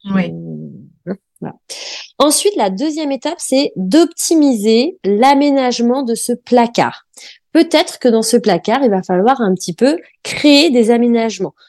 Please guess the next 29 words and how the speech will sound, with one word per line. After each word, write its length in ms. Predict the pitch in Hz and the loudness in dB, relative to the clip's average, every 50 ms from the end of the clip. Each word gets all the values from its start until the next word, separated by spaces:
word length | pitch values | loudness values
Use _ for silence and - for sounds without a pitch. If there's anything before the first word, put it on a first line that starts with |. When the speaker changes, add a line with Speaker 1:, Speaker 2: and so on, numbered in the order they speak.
| _ _ _ | _ _ _
Speaker 2:
Donc, 260 | 185 180 160 - - | -4 -4 -4 0 2
euh, 100 | 185 170 | 2 4
je 100 | 160 165 | 4 4
ne 60 | 170 165 | 4 4
sais 140 | - 160 | 2 0
pas, 200 | 151 156 165 214 | 2 2 0 0
rajouter 500 | 208 170 202 214 208 185 202 190 - - 220 | 0 2 2 2 4 4 4 2 4 4 6
une 80 | 220 | 6
étagère, 520 | 220 214 214 240 247 247 226 269 277 285 277 - | 6 4 4 4 4 4 4 4 2 2 0 0
poser 260 | - 220 214 190 220 220 | 2 2 4 4 4 2
une 160 | 208 202 196 | 2 0 -2
tringle, 580 | - - - 247 240 240 247 233 220 180 165 - | -6 -8 -6 -4 -2 0 0 0 0 -2 -2 -4
parce 180 | 185 185 185 - | -8 -8 -8 -8
que, 140 | - - 196 | -8 -6 -4
euh, 220 | 196 202 190 175 | -2 -2 -2 -2
comme 160 | 165 180 180 180 | -2 -4 -4 -4
ça, 140 | - 208 | -6 -8
tu 160 | 208 - - _ | -10 -12 -8 _
peux 100 | - 175 | 0 2
mettre 320 | 180 180 190 - - 165 | 2 2 0 0 -2 -2
tes 160 | 160 - 190 | 0 4 4
manteaux 300 | 185 185 185 185 - 202 | 4 4 4 2 0 -2
sur 220 | 196 - - 190 - | -2 -2 -4 -4 -2
cintre, 280 | - 262 277 269 - - | -2 -2 0 0 0 0
ou 100 | 220 175 | 0 0
poser 360 | - - 220 214 196 220 220 | 2 2 2 2 4 4 4
des 140 | 190 190 190 | 4 2 2
patères, 540 | 190 208 214 220 - 277 269 269 294 294 294 - - - - - - - _ _ - 208 | 0 -4 -6 -2 -2 0 0 0 0 -2 -4 -10 -18 -18 -18 -18 -18 -20 _ _ -2 0
euh, 160 | 202 208 | 2 2